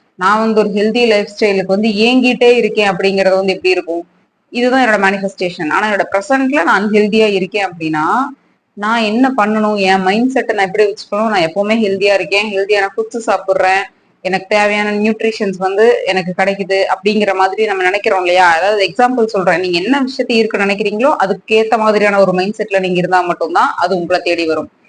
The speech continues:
அந்த மாதிரி நம்ம already பல வாட்டி இந்த பணம் சார்ந்து நிறைய வீடியோஸ் போட்டிருக்கோம், நிறைய வீடியோஸ் இருக்குது.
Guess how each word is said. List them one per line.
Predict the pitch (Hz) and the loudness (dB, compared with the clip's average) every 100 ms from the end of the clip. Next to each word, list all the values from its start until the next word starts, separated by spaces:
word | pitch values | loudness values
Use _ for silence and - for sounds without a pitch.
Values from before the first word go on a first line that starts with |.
| _ _ _ | _ _ _
அந்த | 208 220 | -2 0
மாதிரி | 220 202 190 214 | 2 2 0 -4
நம்ம | 208 185 | -2 0
already | 185 190 208 - | 2 0 -2 -2
பல | 196 190 214 | 0 2 2
வாட்டி | 226 214 208 226 - | 2 2 0 -4 -6
இந்த | 165 180 175 170 | -6 -2 -2 -2
பணம் | 190 185 202 | 0 0 0
சார்ந்து | 214 202 196 190 220 | -2 0 2 2 0
நிறைய | 180 175 180 | 2 2 0
வீடியோஸ் | 170 180 180 - | 0 -4 -6 -6
போட்டிருக்கோம், | 175 - - 233 262 | -6 -4 -2 2 2
நிறைய | 269 175 175 180 | 2 0 0 0
வீடியோஸ் | 190 180 190 190 | 0 0 -2 -4
இருக்குது. | 185 190 - 214 285 - | -6 -6 -4 0 0 -2